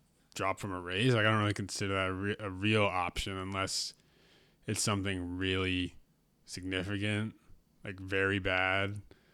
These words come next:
like, similar in the, to the rescue situation. So I don't, and I'm not saying people, other people drop for, like,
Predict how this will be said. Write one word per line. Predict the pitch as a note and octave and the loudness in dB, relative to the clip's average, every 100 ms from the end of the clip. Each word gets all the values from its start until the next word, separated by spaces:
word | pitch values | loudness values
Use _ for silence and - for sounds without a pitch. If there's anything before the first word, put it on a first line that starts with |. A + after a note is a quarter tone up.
| _ _ - | _ _ -14
like, | A2 G#2 - | -10 -10 -12
similar | - - A2+ A2 | -8 -2 2 4
in | G#2+ | 4
the, | G2+ G2+ - | 2 0 -2
to | G#2+ | -2
the | F#2+ | -2
rescue | F#2+ F#2+ - A2+ | 0 -2 -2 -4
situation. | G#2 A#2+ - B2 A#2+ A2+ C3+ | 0 -2 0 2 4 4 2
So | A2+ B2+ | 2 6
I | |
don't, | D3+ F3+ - - - - - - - _ _ _ _ _ _ _ | 8 8 4 -8 -20 -20 -20 -20 -20 _ _ _ _ _ _ _
and | E3+ | 6
I'm | F#3+ | 10
not | G3+ | 10
saying | - C#3+ | 10 6
people, | A2 C3+ A#2+ B2 | 8 6 8 6
other | A#2 B2+ | 8 8
people | B2+ A2+ G2+ | 10 8 4
drop | F2+ G2+ G2 G2 - | 0 4 4 4 0
for, | G2+ | -4
like, | F#2+ F#2 | -2 -4